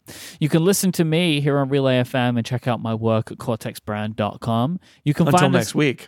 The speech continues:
Speaker 1: Until next week. But maybe, and I have to talk to, look, uh, it has been known over the
Speaker 2: The
Speaker 1: last
Speaker 2: future is promised to no
Speaker 1: Can
Speaker 2: one.
Speaker 1: I just say,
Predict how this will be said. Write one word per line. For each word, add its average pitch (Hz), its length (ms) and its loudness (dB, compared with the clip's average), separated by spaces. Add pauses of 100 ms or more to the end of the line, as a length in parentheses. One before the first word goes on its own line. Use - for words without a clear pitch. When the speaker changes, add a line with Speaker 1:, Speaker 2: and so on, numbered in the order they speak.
Speaker 1:
Until 131 300 0
next 110 240 -2
week. 107 320 -4
But 123 160 0
maybe, 131 280 2
and 127 140 2
I 127 60 4
have 131 100 0
to 123 160 0
talk 110 240 -4
to, 120 160 -8
look, 147 340 2
uh, 160 100 -6 (680)
it 160 140 2
has 143 120 2
been 147 200 2
known 127 400 4
over 110 200 -2
the 110 100 -2
Speaker 2:
The 110 60 -2
Speaker 1:
last 107 200 0
Speaker 2:
future 170 280 2
is 156 100 2
promised 143 440 0
to 143 80 0
no 131 160 2
Speaker 1:
Can 202 100 4
Speaker 2:
one. 214 60 2
Speaker 1:
I 240 80 0
just 202 140 -2
say, - 80 -4